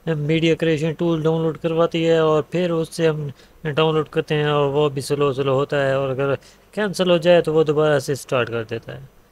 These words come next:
तो ऐसे में मैं आपकी ये मुश्किल आसान करने वाला हूँ। मैं आपको एक ऐसा तरीका बताने वाला हूँ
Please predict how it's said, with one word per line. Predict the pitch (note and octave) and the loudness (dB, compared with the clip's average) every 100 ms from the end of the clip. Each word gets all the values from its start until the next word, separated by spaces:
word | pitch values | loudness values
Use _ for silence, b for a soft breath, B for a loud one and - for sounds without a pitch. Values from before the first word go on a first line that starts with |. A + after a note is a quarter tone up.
| _ _ _ | _ _ _
तो | B3 C4 | 0 4
ऐसे | A#3+ G#3 G3 | 4 4 2
में | A3 G3+ G#3 G3+ | 0 0 0 0
मैं | F3+ G3 | 0 2
आपकी | G3 F3 - G3+ | 4 2 0 -6
ये | D#3+ F3+ | 0 0
मुश्किल | G#3 G3 - G#3 | 0 -4 -4 -4
आसान | F#3 - F3+ G3 | -4 -2 -2 0
करने | E3 B2+ | 0 0
वाला | B2+ B2 A#2+ | 0 -2 -4
हूँ। | A#2+ B B _ D#3+ | -8 B B _ 0
मैं | |
आपको | F3 F3 F#3 | 0 2 0
एक | F3+ G3 | 0 0
ऐसा | F3+ D#3+ | -2 -2
तरीका | - F3 A#3 | -4 -2 0
बताने | A#3+ A3+ G3 | 0 2 2
वाला | F3+ E3+ | 2 2
हूँ | C#3+ D3+ | 0 -2